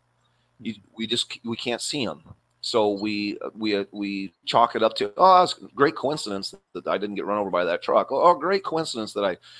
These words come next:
you know, got a check in the mail," or, "Great coincidence," you know. But seeing is believing, and then that's,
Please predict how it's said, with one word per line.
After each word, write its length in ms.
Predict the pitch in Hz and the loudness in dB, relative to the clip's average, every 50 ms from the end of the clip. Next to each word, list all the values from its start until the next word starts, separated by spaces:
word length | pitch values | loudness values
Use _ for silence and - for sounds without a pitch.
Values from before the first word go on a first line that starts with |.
| - _ _ | -20 _ _
you 120 | - 98 92 | -10 -8 -4
know, 80 | 95 | -2
got 160 | 98 101 110 98 | 0 0 0 0
a 120 | - - | 2 2
check 200 | - 139 143 - | 0 0 0 -2
in 80 | 113 104 | -4 -6
the 40 | |
mail," 220 | 92 92 98 101 101 | -4 -4 -2 0 0
or, 180 | 101 92 - - _ _ _ _ _ - | 0 0 -2 -6 _ _ _ _ _ 0
"Great 200 | - 170 202 - | 2 2 2 2
coincidence," 640 | - 156 151 165 165 165 - 123 120 110 107 - - - | 0 -2 0 0 -2 -2 -4 -4 -4 -4 -4 -6 -10 -12
you 120 | - 117 113 | -10 -6 -2
know. 260 | 107 - 101 113 - _ _ _ _ _ _ _ _ _ _ _ _ | -2 -2 -2 -2 -6 _ _ _ _ _ _ _ _ _ _ _ _
But 160 | - - - | -4 -4 -2
seeing 260 | - - 202 220 208 | -2 -2 -2 0 0
is 120 | 175 147 123 | -2 -2 0
believing, 500 | 135 143 151 160 160 156 110 87 85 90 | 0 0 0 0 0 -2 -2 -4 -6 -4
and 100 | 87 101 | -4 -2
then 120 | 101 101 | -2 -2
that's, 200 | 120 131 - | -2 -2 -4